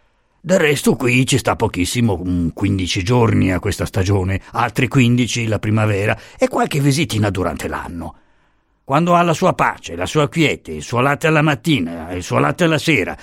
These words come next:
il suo boccale di Modena a pranzo, il suo tarocco, la sua Gazzetta di Milano, l'ingegner Ribera è contento. Del resto,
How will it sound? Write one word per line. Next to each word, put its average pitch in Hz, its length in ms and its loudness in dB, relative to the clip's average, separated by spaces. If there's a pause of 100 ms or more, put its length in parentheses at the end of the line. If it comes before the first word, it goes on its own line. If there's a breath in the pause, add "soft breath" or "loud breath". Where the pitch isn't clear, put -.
(120 loud breath)
il 131 120 4
suo 170 220 4
boccale 156 380 2
di 147 120 4
Modena 160 360 2
a - 40 0
pranzo, 170 540 0
il 147 80 -2
suo 127 260 -4
tarocco, 170 520 2
la 156 100 2
sua 139 180 0
Gazzetta 131 440 0
di 143 120 2
Milano, 180 480 2 (120)
l'ingegner 151 520 4
Ribera 143 380 2
è 135 40 0
contento. - 580 -6 (580)
Del 123 200 2
resto, 92 500 -4